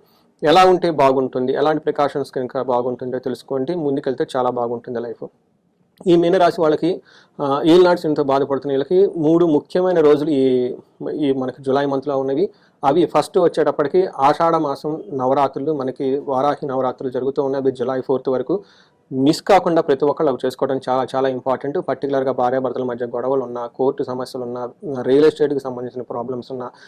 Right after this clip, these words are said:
వీటితో పాటు అగ్రికల్చరల్గా ఎవరైతే కనుక ప-, సరైన దిగుబడి లేకుండా ఉన్నా, వీళ్ళంతా కూడా ఈ రోజున ఎంతో సద్వినియోగం చేసుకోండి. ఇంతో పాటు గురు పూర్ణిమ ఉంది. గురు దోషం ఎవరికైనా ఉన్నా, లేదంటే సంతానం కావాలన్నా, ధనం కావాలన్నా, గురు పూర్ణిమ చక్కగా చేసుకోండి.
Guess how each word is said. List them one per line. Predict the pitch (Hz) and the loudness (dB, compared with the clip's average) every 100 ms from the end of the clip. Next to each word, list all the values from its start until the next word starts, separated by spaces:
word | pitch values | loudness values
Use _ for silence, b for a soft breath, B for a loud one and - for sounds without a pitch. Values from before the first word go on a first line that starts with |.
| B - | B 2
వీటితో | 175 170 | 2 4
పాటు | 151 151 147 | 4 4 2
అగ్రికల్చరల్గా | 165 160 151 208 170 156 165 147 143 | 0 0 2 2 2 2 2 4 2
ఎవరైతే | 135 139 139 | 2 0 0
కనుక | 143 135 131 | -4 -4 -4
ప-, | |
సరైన | 120 131 139 | -2 0 0
దిగుబడి | 131 127 139 147 | -2 -2 2 4
లేకుండా | 139 131 131 127 | 4 0 -4 -6
ఉన్నా, | 127 123 135 - | -6 -6 -8 -4
వీళ్ళంతా | 147 139 139 147 | -4 -4 -4 -4
కూడా | 139 165 - b b b - | -2 -4 -8 b b b -2
ఈ | 165 175 | 4 6
రోజున | 156 156 | 6 4
ఎంతో | 139 127 139 135 - | 0 0 0 0 -2
సద్వినియోగం | 139 131 139 135 139 143 | -6 -2 0 0 0 -4
చేసుకోండి. | 139 170 147 | -4 -2 -2
ఇంతో | 139 | 2
పాటు | 147 143 139 | 2 2 0
గురు | 131 147 | 0 2
పూర్ణిమ | 156 147 147 | 4 4 4
ఉంది. | 139 139 165 | 0 0 -2
గురు | 139 147 | 0 0
దోషం | 143 139 139 | 0 0 -6
ఎవరికైనా | 131 131 135 127 | -6 -6 -6 -4
ఉన్నా, | 123 135 143 | -2 -2 -2
లేదంటే | 143 135 131 | 0 -2 -4
సంతానం | 135 113 123 135 135 | -8 -8 -6 -4 -4
కావాలన్నా, | 131 131 131 127 139 | -2 -2 -2 -4 -6
ధనం | 123 120 131 | -6 -8 -6
కావాలన్నా, | 127 127 123 139 | -4 -4 -4 -6
గురు | 127 131 | -4 -4
పూర్ణిమ | 131 135 135 139 _ b b - | -2 -4 -4 -8 _ b b -14
చక్కగా | 123 123 131 135 | -10 -6 -2 0
చేసుకోండి. | 131 - 135 | 0 -2 -2